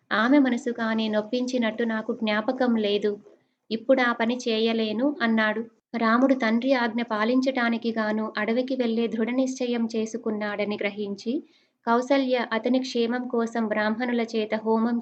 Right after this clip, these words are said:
చేయించి ఆశీర్వదించి పంపింది. రాముడు సీత యొక్క అంతఃపురానికి వెళ్ళాడు.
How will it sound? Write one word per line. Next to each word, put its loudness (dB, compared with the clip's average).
చేయించి -4
ఆశీర్వదించి 0
పంపింది. -4
రాముడు 2
సీత -2
యొక్క 0
అంతఃపురానికి -2
వెళ్ళాడు. -2